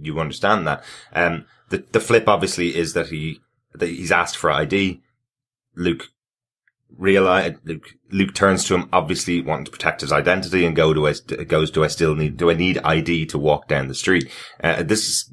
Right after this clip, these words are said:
really a clear reference to the biggest, probably, shooting that happened, which was Trayvon Martin,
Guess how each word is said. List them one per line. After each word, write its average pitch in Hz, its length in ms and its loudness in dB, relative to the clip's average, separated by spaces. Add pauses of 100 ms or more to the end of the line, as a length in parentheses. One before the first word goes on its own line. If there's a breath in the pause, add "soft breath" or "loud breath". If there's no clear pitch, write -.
(160)
really 127 400 4
a 107 60 4
clear 92 220 4
reference 78 420 0
to 80 120 0
the 69 80 -6
biggest, 76 440 -2 (300 loud breath)
probably, 69 540 -4 (120)
shooting 78 460 0
that 69 100 -2
happened, 73 460 -2
which 67 200 -6
was 73 100 -4
Trayvon 69 420 0
Martin, 71 420 0